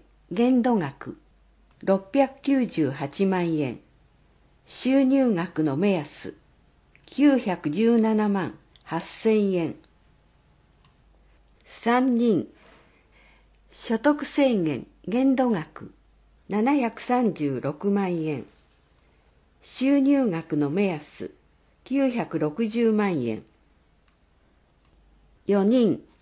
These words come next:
所得制限限度額、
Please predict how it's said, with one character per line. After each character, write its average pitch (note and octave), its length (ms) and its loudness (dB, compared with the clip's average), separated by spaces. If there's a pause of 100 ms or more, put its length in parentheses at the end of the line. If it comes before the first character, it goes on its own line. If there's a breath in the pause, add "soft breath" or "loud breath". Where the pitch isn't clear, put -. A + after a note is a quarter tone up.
(920 soft breath)
所 - 240 -2
得 C#4+ 260 2
制 C4 320 2
限 D3+ 320 -2 (120)
限 C4 280 2
度 B3 140 0
額、 D3 420 -6